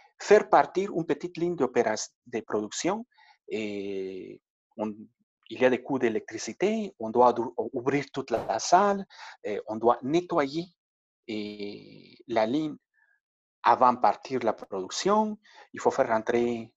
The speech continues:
les techniciens qualité. Donc, juste partir la ligne, là, et, et ça coûte, ça coûte l'argent, même pour une petite entreprise. Moi, je pense que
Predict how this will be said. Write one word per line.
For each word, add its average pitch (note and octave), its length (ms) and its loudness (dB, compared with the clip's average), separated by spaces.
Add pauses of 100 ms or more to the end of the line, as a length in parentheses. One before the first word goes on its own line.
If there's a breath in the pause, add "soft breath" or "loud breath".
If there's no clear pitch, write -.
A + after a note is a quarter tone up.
(120)
les G#2+ 140 -6
techniciens G#2+ 400 -8
qualité. G#2 500 -8
Donc, G3 240 0 (360)
juste G3+ 420 4
partir F3 340 0
la C#3+ 140 2
ligne, G3 240 -4
là, F3+ 160 -8 (640)
et, G2+ 500 -10
et G#2 300 -16
ça - 240 2
coûte, - 300 -6
ça - 180 -6
coûte - 220 -6
l'argent, B2+ 400 0 (400 soft breath)
même F3 240 0
pour C#3+ 160 -4
une D#3 100 -4
petite C3 300 -6
entreprise. - 720 -10 (920 loud breath)
Moi, E3+ 140 4
je F#3+ 140 2
pense E3+ 280 4
que D3 300 -2